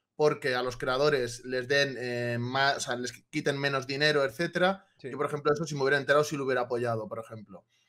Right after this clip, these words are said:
Speaker 1: Si existe la huelga económica y la huelga política, que la huelga política es cuando ya exiges cosas, pero son cosas o contra el dueño de la empresa o contra el Estado, contra el gobierno, lo que sea. Entonces, las huelgas estas, como la huelga feminista, por ejemplo,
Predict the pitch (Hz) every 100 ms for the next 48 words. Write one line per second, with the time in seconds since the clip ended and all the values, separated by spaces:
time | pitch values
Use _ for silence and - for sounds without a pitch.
0 | _ _ _ - - 147 147 - 131 170
1 | 160 127 147 160 160 175 196 190 139 151
2 | 156 147 135 131 117 95 98 - 120 135
3 | 143 147 147 156 160 160 139 135 151 -
4 | 160 151 - 185 180 170 147 127 156 170
5 | 160 180 - 151 160 151 139 131 127 139
6 | 165 156 147 135 139 143 175 175 185 185
7 | - _ - 156 160 156 143 139 131 120
8 | - 160 160 175 175 127 127 120 131 143
9 | 156 151 131 117 131 110 110 131 131 127
10 | 117 _ _ - 135 135 - 143 165 175
11 | 170 190 156 - 139 131 143 151 151 139
12 | 156 175 131 120 123 151 131 117 87